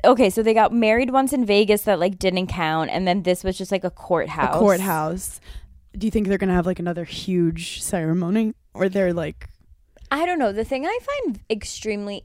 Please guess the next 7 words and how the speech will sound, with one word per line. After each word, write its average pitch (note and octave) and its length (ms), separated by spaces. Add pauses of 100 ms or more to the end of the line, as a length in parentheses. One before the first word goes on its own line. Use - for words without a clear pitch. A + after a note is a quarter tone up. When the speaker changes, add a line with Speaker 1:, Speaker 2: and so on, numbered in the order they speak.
Speaker 1:
interesting G#3 1000 (100)
about, E3+ 600
'cause A3 160 (100)
have G#3 180
you B3 80
been F4 160
watching F3+ 640